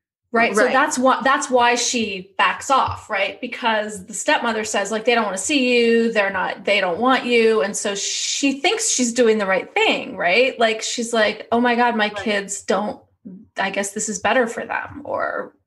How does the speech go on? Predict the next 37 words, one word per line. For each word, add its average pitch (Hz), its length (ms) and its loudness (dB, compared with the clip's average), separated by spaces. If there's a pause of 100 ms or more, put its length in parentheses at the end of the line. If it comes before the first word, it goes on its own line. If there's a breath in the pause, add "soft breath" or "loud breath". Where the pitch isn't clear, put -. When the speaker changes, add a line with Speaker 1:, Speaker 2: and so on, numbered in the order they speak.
(680)
Speaker 2:
another 240 360 4
takeaway 220 460 2
for 220 60 -4
your 233 140 2
listeners, 233 600 0
if, 202 220 -4 (680)
if 214 200 0
this 254 180 2
is 214 140 -4
happening, 185 720 -4 (320)
when 220 220 4
you 226 140 2
do 240 220 0
see 254 220 -2
your 208 160 2
children, 226 680 -2 (480)
whatever 214 360 0
opportunity 214 400 0
you 196 60 -2
get 208 220 2
to 208 120 -4
make 202 180 2
it 202 60 0
as 180 280 -2
fun, 202 180 0
as 196 140 0
and 185 160 -2
light 185 200 0
as 175 180 -4
possible, 165 760 -2 (600 loud breath)
because 196 560 0
having 202 300 0
talked 208 340 0
to 208 100 0
one, 196 240 -6
her 190 160 -2
son, 214 640 0